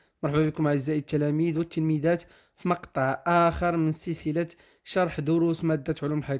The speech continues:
والأرض بالنسبة للمستوى ديال أولى بكالوريا علوم تجريبية،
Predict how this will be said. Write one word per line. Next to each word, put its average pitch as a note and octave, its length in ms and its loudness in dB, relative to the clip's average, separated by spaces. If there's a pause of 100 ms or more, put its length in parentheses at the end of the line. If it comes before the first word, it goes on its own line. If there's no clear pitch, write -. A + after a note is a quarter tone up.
والأرض D#3 260 -2
بالنسبة D3+ 340 -4
للمستوى D3 720 -2
ديال C3 380 -6
أولى F3 240 4
بكالوريا C#3 680 -4 (420)
علوم F3 320 4
تجريبية، D3 640 -2